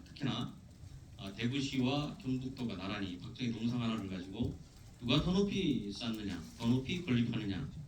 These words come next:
이런 대결하는 구도도 마치 너무, 너무 비약적이긴 하지만,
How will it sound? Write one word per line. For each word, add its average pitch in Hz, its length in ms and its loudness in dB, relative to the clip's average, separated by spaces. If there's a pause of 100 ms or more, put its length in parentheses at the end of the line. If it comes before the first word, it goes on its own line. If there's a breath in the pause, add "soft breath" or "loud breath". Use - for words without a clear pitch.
(460 loud breath)
이런 120 220 0
대결하는 202 720 4
구도도 156 480 -2 (600)
마치 - 460 -2 (140)
너무, 120 300 0
너무 120 240 4
비약적이긴 120 580 2
하지만, 95 500 -6